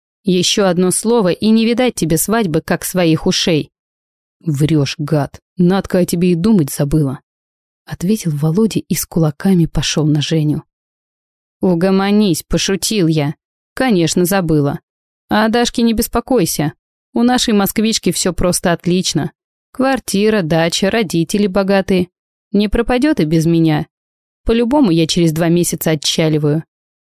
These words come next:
ответил Женя и засмеялся. "Хотя... Вдруг передумаю и решу жениться. Вместе в Москве будем жить, домами дружить будем. Опять же, Олимпиада скоро. Думаю, её папаша билеты сможет достать.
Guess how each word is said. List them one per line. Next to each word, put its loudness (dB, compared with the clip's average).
ответил 0
Женя 2
и -2
засмеялся. -4
"Хотя... 0
Вдруг 0
передумаю 2
и -2
решу 2
жениться. 0
Вместе 2
в 0
Москве 0
будем 2
жить, -4
домами 2
дружить 0
будем. 0
Опять 0
же, 0
Олимпиада 2
скоро. 0
Думаю, 2
её 0
папаша -2
билеты 0
сможет 0
достать. -2